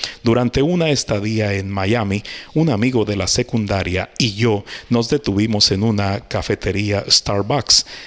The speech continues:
La joven universitaria del otro lado del mostrador tenía un par de tatuajes en su cuello, así que le pregunté qué significaban.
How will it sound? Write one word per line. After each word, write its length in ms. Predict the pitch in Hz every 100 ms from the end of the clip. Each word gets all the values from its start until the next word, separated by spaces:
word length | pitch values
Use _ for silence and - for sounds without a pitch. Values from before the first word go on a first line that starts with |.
| -
La 240 | 113 107
joven 480 | 110 147 160 151 143
universitaria 840 | - 113 107 107 - - 139 123 104
del 180 | 95 131
otro 260 | 139 107
lado 280 | 110 123 104
del 180 | 95 101
mostrador 640 | 139 - - 95 151 - - - -
tenía 300 | 110 160 143
un 180 | 143
par 240 | 127 127 123
de 140 | 107
tatuajes 680 | - 92 107 110 - 110 -
en 140 | 107
su 140 | - 107
cuello, 440 | 147 151 110 - - - -
así 280 | 107 - 131
que 140 | 131
le 100 | 131
pregunté 540 | - 139 143 - 104
qué 180 | - 95
significaban. 960 | - 107 107 110 120 - 165 143 101